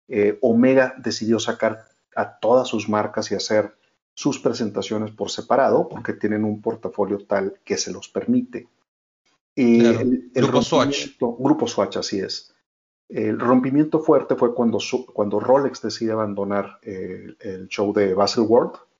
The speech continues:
Speaker 2: Claro.
Speaker 1: obviamente con sus marcas Rolex y Tudor, y detrás de ellos, pues, viene una cascada de compañías que se salen de, de la exposición.
Speaker 2: Ese fue el principio del fin.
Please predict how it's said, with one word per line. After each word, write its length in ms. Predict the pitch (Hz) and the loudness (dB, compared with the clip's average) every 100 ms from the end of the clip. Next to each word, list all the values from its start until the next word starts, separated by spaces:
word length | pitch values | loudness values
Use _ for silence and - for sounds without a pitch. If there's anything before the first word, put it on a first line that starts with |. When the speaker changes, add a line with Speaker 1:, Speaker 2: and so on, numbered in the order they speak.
| _ _ _ _ | _ _ _ _
Speaker 2:
Claro. 140 | - 113 | 0 4
Speaker 1:
obviamente 400 | 113 113 - 117 | 4 4 0 -4
con 140 | 104 | -4
sus 260 | - 98 - | -6 -6 -2
marcas 380 | 104 104 104 98 | -2 0 -2 0
Rolex 280 | 101 101 | 0 -2
y 80 | 117 | -6
Tudor, 440 | 120 135 127 131 - | 0 4 4 4 -4
y 120 | 110 | -2
detrás 440 | 127 - 123 135 | 0 0 2 2
de 180 | 127 117 | 4 4
ellos, 220 | 117 117 | 4 2
pues, 240 | 113 98 95 | -2 -6 -2
viene 260 | 104 107 | -2 -2
una 240 | 104 104 110 | -2 -4 -6
cascada 540 | 104 - - 104 110 | -6 -8 -4 -2 0
de 180 | 107 107 | 0 -2
compañías 680 | 98 92 104 104 107 110 - | -8 -12 -8 -6 -6 -8 -10
que 100 | 85 | -14
se 160 | - | -14
salen 380 | 98 107 101 92 _ _ | -6 -4 -4 -6 _ _
de, 240 | 101 92 | -10 -10
de 100 | - | -12
la 60 | 95 | -14
exposición. 400 | - - - 131 | -14 -14 -10 -6
Speaker 2:
Ese 180 | 127 127 | -2 -2
fue 540 | 127 135 123 120 127 - | 0 2 2 0 -6 -4
el 160 | 131 | -2
principio 480 | 131 135 127 147 139 | 0 -2 -2 0 2
del 120 | 127 | 2
fin. 440 | 131 143 113 113 | 2 0 -2 -4